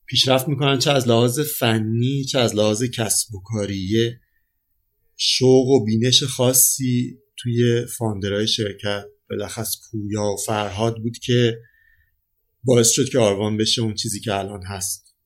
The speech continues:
و باعث می‌شه که آروان بشه اون چیزی که باید بشه. این خب برای من جذاب بود. من، اه، اون موقعی که در واقع ادغام بین، اه، پرداخت الکترونیک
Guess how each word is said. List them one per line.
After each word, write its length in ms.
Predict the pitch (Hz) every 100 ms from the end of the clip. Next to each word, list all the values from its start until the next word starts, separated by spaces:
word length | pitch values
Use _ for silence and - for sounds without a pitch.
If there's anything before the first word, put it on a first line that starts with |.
| -
و 160 | 101
باعث 320 | 95 110 104 120
می‌شه 200 | - 117
که 120 | 110
آروان 460 | 98 92 110 107 - _ _ _ _ _ -
بشه 220 | 127 127
اون 140 | 123 110
چیزی 300 | - 107 107
که 140 | 120
باید 340 | 101 95 95 92
بشه. 320 | 95 - 98 - _ _ _ _ -
این 120 | 143
خب 120 | 151 113
برای 180 | 113 120
من 180 | 139
جذاب 600 | 120 120 104 95 107 104
بود. 260 | - 104 - _ _ _ _ -
من، 280 | 135 147 - _
اه، 400 | 120 107 101 98 - _ _ _ _ _ _ _ _ _ _ _ _ _
اون 100 | 143
موقعی 420 | 143 127 110 139 127
که 380 | - 107 95 113 _ _ _ _ _ _ -
در 220 | 113 104
واقع 420 | 101 104 98 104 -
ادغام 640 | 127 123 120 107 123 127 107 98 107 -
بین، 560 | 110 107 104 101 98 98 110 _ _ _ _ _ 98
اه، 320 | 90 90 95 -
پرداخت 320 | 104 110 -
الکترونیک 480 | 107 104 - 107